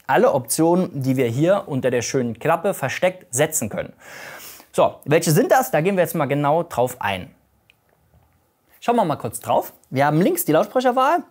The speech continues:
A, B, also wir können zwei Paar Lautsprecher anschließen, und A und B wäre jetzt für ein B-Wiring sinnvoll oder für beide gleichzeitig laufen zu lassen. Und dann natürlich Off. Off ist immer dann cool, wenn wir einen Kopfhörer einstecken wollen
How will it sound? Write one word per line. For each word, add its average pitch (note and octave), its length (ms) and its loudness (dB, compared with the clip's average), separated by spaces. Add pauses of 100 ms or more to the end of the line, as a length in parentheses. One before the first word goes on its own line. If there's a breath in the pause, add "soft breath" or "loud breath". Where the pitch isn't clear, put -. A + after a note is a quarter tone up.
(120)
A, G3+ 420 2 (320)
B, F#3 360 2
also B2 180 -2
wir B2 80 -6
können B2 220 -6
zwei C3 180 -2
Paar B2 140 -4
Lautsprecher D#3+ 400 -4
anschließen, D#3 500 -4 (240 loud breath)
und A3 320 2 (100)
A C#3 180 2
und D#4 360 0
B A#3+ 320 0
wäre C#3+ 220 0
jetzt C3 160 -2
für C3 40 -2
ein A#2 60 0
B-Wiring E3 560 0 (300 loud breath)
sinnvoll E3 520 0
oder A#2 140 -2
für G#2+ 140 -6
beide A2+ 240 -2
gleichzeitig E3 420 0
laufen C#3+ 240 -2
zu C3+ 100 -10
lassen. A#2 360 -6 (260)
Und G#3 340 2
dann D3+ 120 2
natürlich D#3+ 440 -2
Off. A#2 300 -2 (140)
Off A#3 180 0
ist A#3 140 0
immer C3+ 160 0
dann A3 320 0
cool, G#3+ 240 0
wenn D3 180 0
wir D#3+ 80 2
einen D3 80 -2
Kopfhörer E3 380 -2
einstecken C#3+ 320 -4
wollen F3 240 0